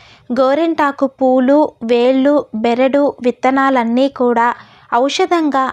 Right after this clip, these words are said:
వైద్యంలో ఉపయోగిస్తూ ఉంటారు. కాబట్టి కేవలము ఆషాఢ మాసంలోనే కాకుండా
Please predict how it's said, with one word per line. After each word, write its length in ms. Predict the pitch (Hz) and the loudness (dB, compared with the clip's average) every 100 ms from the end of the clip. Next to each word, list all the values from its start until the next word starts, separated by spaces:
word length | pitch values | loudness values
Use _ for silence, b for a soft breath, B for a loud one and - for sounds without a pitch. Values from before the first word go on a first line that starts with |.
| - | -4
వైద్యంలో 680 | 226 226 208 285 277 311 - | -2 -2 0 0 2 0 0
ఉపయోగిస్తూ 760 | 262 247 247 240 240 - 269 | -2 0 0 -2 -4 0 2
ఉంటారు. 640 | 277 226 226 233 240 240 - _ _ - | 2 0 0 2 2 0 -4 _ _ -4
కాబట్టి 720 | 294 285 294 294 339 359 - - | -2 0 -2 0 0 0 -2 -2
కేవలము 680 | 247 269 349 339 294 294 - | 0 2 0 0 0 0 -2
ఆషాఢ 420 | 226 233 285 294 | -6 -2 0 0
మాసంలోనే 800 | 294 254 233 269 269 269 262 269 | 0 -2 -2 -2 -2 -2 -2 -4
కాకుండా 680 | 262 220 214 240 233 233 | -2 -4 -2 -4 -2 -2